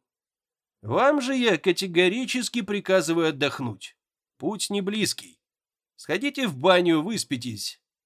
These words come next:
Разойдись. Вот характерный маркер нашей службы в те дни. Дзуйха где-то маневрировал, куда-то прицеливался, а мы понятия не имели, где находимся.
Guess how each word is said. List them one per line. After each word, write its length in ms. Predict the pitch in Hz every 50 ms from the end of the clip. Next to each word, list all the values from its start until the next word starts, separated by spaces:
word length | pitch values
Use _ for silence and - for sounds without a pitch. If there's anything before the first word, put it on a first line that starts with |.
| _ _ _ _ _ _ _ _
Разойдись. 840 | - 113 123 190 240 214 180 165 151 127 113 104 95 - - - _ _ _ _ _ _ _ _ _ _ _ _ _ _ _ _ _ _ _ _ _ _ _ -
Вот 400 | - 123 151 240 311 311 - -
характерный 600 | - 240 214 202 185 - - 233 208 190 180 160
маркер 480 | 156 170 202 214 196 - - 180 170 160
нашей 360 | 160 170 160 - 147 139 123
службы 460 | 110 - 151 185 214 185 151 151 151
в 60 | 139 -
те 180 | - 135 127
дни. 360 | 117 110 113 113 104 - _ _ _ _ _ _ _ _ _ _ _ -
Дзуйха 600 | 113 107 98 101 156 262 294 277 - - 180 131
где-то 340 | 127 123 165 160 - 131 123
маневрировал, 840 | 135 147 151 156 165 190 226 240 233 208 202 190 185 156 123 113
куда-то 360 | 113 147 180 226 233 - 135
прицеливался, 1040 | 110 123 127 123 113 - 226 240 233 220 214 202 196 175 - - 180 151 120 107 _ _ _ _ _ _ _ _ _
а 140 | - - 165
мы 220 | 240 277 330 311 208
понятия 640 | - 254 247 247 254 277 277 269 220 - 240 220
не 220 | 202 202 202 202 196
имели, 260 | 190 208 202 185 160
где 200 | 147 135 147 147
находимся. 800 | 147 147 143 - 156 143 127 110 101 98 - - - - -